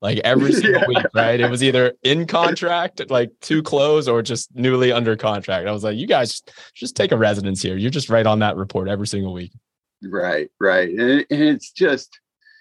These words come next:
Speaker 2: and then right after that, you know, I bought, you know, I don't, you'll, sh-, I guess you'll show,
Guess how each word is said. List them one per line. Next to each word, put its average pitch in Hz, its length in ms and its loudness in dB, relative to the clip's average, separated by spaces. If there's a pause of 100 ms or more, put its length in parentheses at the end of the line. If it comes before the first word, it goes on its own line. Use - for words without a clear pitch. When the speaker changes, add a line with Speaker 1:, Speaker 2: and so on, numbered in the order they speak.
(640)
Speaker 2:
and 139 140 4
then 147 100 4
right 143 220 4
after 139 240 -6
that, 127 400 -4
you 127 100 -6
know, 117 340 -4
I - 80 -4
bought, 113 380 0 (260)
you 117 120 -6
know, 104 280 -2 (600)
I 107 100 0
don't, 110 220 0 (260)
you'll, 120 380 2
sh-, - 320 -10
I 101 80 2
guess 98 240 -2
you'll 95 100 0
show, 98 500 0